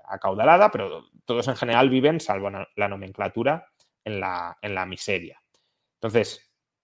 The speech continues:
la sanidad o la educación, em, que reciben hoy los cubanos, ya se la pagan los cubanos. Ya viene de, eh, la explotación parasitaria de los ciudadanos cubanos. Por consiguiente,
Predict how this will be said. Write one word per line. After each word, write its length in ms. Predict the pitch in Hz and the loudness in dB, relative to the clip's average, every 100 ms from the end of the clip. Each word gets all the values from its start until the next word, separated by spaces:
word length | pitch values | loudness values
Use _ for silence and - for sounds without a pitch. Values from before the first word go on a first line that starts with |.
| _ | _
la 260 | - 110 107 | -6 2 2
sanidad 800 | - 104 98 101 123 170 - - - | 2 -2 0 4 6 6 4 -6 -2
o 100 | 113 | 2
la 100 | 101 | 2
educación, 840 | 101 95 92 143 165 127 92 - _ _ _ _ _ _ _ _ _ _ _ - | 0 -2 -2 4 4 4 -2 -16 _ _ _ _ _ _ _ _ _ _ _ -12
em, 600 | 107 98 92 90 90 85 _ _ - - | -10 -8 -12 -14 -18 -20 _ _ -20 -6
que 200 | 107 95 | -2 -2
reciben 420 | 98 - 107 110 | -4 -2 0 0
hoy 80 | 107 | 2
los 160 | 113 - | 0 0
cubanos, 640 | 113 120 127 165 - _ _ _ | 4 4 6 0 -4 _ _ _
ya 200 | 104 117 | 0 2
se 140 | - | 6
la 160 | 139 98 | 6 6
pagan 340 | 135 175 113 | 6 4 2
los 140 | 92 - | 0 -8
cubanos. 600 | 87 90 73 - - _ _ _ _ _ _ _ _ _ _ _ | -8 -8 -8 -14 -20 _ _ _ _ _ _ _ _ _ _ _
Ya 200 | - 104 | -8 -2
viene 300 | 110 120 175 | -2 0 0
de, 360 | 117 107 92 - _ _ | 0 -2 -4 -8 _ _
eh, 460 | - 82 71 - _ | -20 -18 -18 -20 _
la 200 | 107 113 | -8 -6
explotación 760 | - 120 107 101 123 120 117 | -2 -2 -2 -2 2 2 2
parasitaria 880 | 110 107 104 101 113 120 107 98 - _ _ _ | 0 0 -2 -2 2 2 2 -2 -8 _ _ _
de 180 | - 117 | -6 -2
los 140 | 110 | -2
ciudadanos 400 | - 107 101 101 | 0 0 0 -2
cubanos. 520 | - 95 92 80 - _ _ _ _ _ - | -8 -10 -10 -12 -20 _ _ _ _ _ -14
Por 160 | 95 | -12
consiguiente, 880 | - - 98 113 120 120 156 180 - | -10 -8 -4 -2 -2 0 0 -2 -10